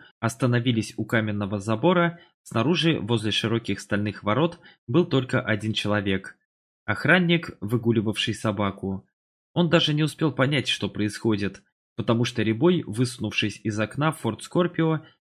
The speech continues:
выпустил ему в грудь половину автоматного рожка.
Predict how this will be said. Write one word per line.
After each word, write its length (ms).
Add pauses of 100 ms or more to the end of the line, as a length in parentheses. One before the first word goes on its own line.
(100)
выпустил 480
ему 280
в 80
грудь 340
половину 440
автоматного 760
рожка. 560